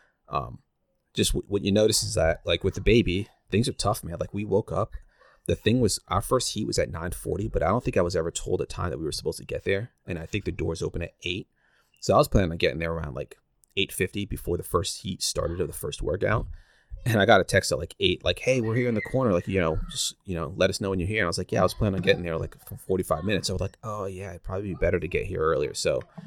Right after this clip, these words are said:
just from the get-go, it's like, "Okay, now I gotta get here. Now I gotta, like, wrap up whatever I'm doing." I'm, like, getting Gordon ready for the day. <laughs> And I gotta just, like, put, put it down, hand it off to Lane, and just get out the house. So things are a bit harder when you have kids and you have, uh, your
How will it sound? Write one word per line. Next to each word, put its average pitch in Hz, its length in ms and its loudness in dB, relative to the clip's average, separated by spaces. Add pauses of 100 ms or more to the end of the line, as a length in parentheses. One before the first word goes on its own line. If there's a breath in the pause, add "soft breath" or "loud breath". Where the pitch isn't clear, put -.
(420 loud breath)
just 135 160 6
from 156 100 8
the 98 60 8
get-go, 76 420 0
it's - 120 0
like, 85 120 -2
"Okay, 87 260 2
now 90 160 6
I 110 60 6
gotta 90 180 6
get 73 200 2
here. 82 340 2 (140)
Now 95 200 2
I 101 60 2
gotta, 90 180 6
like, 73 140 -2 (100)
wrap - 280 2
up 58 80 0
whatever 82 300 -2
I'm 78 120 -4
doing." 80 360 -2 (520)
I'm, - 60 0
like, 95 160 2
getting 90 240 2
Gordon 85 320 2
ready 82 220 4
for - 100 -2
the 87 100 4
day. 87 380 4
<laughs> - 300 4
And - 80 4
I 85 80 2
gotta 92 180 4
just, - 120 0
like, 90 200 2
put, - 180 4 (180)
put 98 120 4
it 71 80 -4
down, 87 240 0
hand 92 180 -4
it 80 60 -2
off 73 140 -6
to 85 80 -6
Lane, 76 240 -4
and 67 80 -6
just - 160 -10
get 80 160 -2
out - 160 -10
the - 60 -12
house. 76 300 -6
So 67 280 -2 (920 soft breath)
things 151 200 8
are 135 40 4
a - 20 2
bit - 140 4
harder 87 260 4
when 82 80 0
you 82 80 -2
have - 140 -2
kids - 320 0
and 67 200 -6 (100)
you - 120 -10
have, 82 320 -4 (220)
uh, 69 240 -8 (100)
your 71 300 0